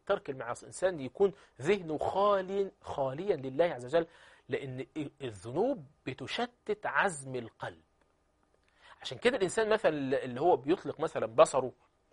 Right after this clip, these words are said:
في الشوارع، تجد الإنسان ده مشتت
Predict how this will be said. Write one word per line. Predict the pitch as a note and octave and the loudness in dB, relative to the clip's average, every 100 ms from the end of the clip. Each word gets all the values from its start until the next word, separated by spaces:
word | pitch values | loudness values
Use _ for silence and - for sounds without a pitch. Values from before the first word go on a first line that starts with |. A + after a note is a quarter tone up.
| _ _ _ _ _ _ _ | _ _ _ _ _ _ _
في | |
الشوارع، | - B2+ D#3 C#3+ - _ - | 2 6 6 6 -2 _ 6
تجد | B3 G#3 | 6 6
الإنسان | D#3+ - A3 | 2 0 4
ده | G3 | 4
مشتت | E3+ C3+ A#3+ A#3+ _ - | 4 2 -2 -2 _ -4